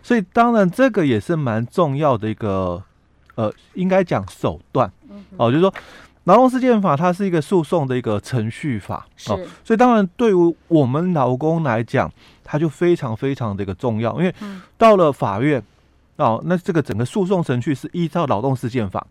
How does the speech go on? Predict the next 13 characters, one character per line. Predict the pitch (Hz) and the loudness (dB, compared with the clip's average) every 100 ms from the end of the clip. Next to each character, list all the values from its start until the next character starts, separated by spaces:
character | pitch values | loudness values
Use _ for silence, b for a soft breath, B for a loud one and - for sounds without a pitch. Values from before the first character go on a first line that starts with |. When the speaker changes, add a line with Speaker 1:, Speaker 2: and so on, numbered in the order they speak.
| - | -12
Speaker 2:
嗯。 | 202 | -8
Speaker 1:
哦， | 98 214 B B B | -8 -10 B B B
那 | 254 247 - b b _ _ - | 2 2 0 b b _ _ 0
到 | 285 254 | 4 6
底 | 190 156 123 107 147 | 4 0 0 -2 0
你 | 151 | 2
有 | 180 220 | 4 4
什 | 185 120 | 2 -2
么 | 117 | -2
可 | - 123 | -2 -2
以 | 147 | -2
主 | 143 92 | -4 -8
张？ | - 101 | -4 -4